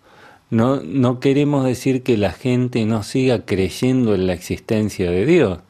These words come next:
Porque, bueno, hubo encuestas, por ejemplo, en México, leí una hace unos días, donde el noventa por ciento de la gente cree que Dios existe.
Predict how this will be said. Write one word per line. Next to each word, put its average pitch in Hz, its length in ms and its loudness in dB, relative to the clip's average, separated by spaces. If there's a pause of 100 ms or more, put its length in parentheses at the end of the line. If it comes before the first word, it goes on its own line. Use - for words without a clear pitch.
(420)
Porque, 92 200 -2
bueno, 104 300 0
hubo 110 260 0
encuestas, 95 480 -2
por 87 180 -4
ejemplo, 92 340 -4
en 90 80 -2
México, 104 600 -2
leí 87 300 0
una 98 720 -2
hace 90 200 -10
unos 98 280 -4
días, 110 340 0
donde 98 400 0
el 101 140 -2
noventa 117 580 -2
por 107 220 -2
ciento 123 400 -2
de 107 120 2
la 98 120 -4
gente 127 420 -4
cree 113 560 0 (140)
que 87 180 -8
Dios 92 320 -6
existe. 98 640 -6